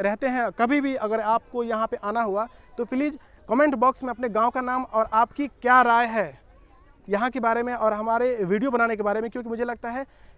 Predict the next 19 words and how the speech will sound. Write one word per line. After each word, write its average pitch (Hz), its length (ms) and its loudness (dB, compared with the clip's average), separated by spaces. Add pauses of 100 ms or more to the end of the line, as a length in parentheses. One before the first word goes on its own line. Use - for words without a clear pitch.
मैं, 247 280 0
हम 240 200 -6
लोग 269 200 2
इकलौते 262 380 0
होंगे 262 300 -2
जो 262 220 -4
इतने - 840 -2
दूर, 226 240 2 (120)
लगभग 202 220 0
चालीस 233 260 0
पचास 226 260 -4
किलोमीटर 233 360 -2
दूर 233 240 -6 (380)
का 220 100 2
सफ़र 247 280 0
तय 240 160 4
करके 233 340 0
यहाँ 214 240 -2
पे 214 100 -10